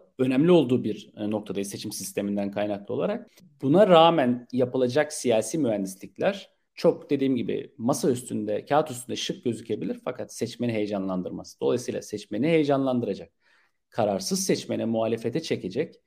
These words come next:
bu seçmeni sandığa götürecek, daha önce politize olmayan gençleri, ilk oyunu verecek gençleri sandığa götürecek bir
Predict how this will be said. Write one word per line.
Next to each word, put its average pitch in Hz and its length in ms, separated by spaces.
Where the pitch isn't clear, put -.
bu 95 80
seçmeni 110 460
sandığa 110 460
götürecek, 127 680
daha 123 200
önce 147 220
politize 139 400
olmayan 135 380
gençleri, 120 600
ilk 185 240
oyunu 139 260
verecek 123 380
gençleri 110 520
sandığa 143 360
götürecek 135 580
bir 165 220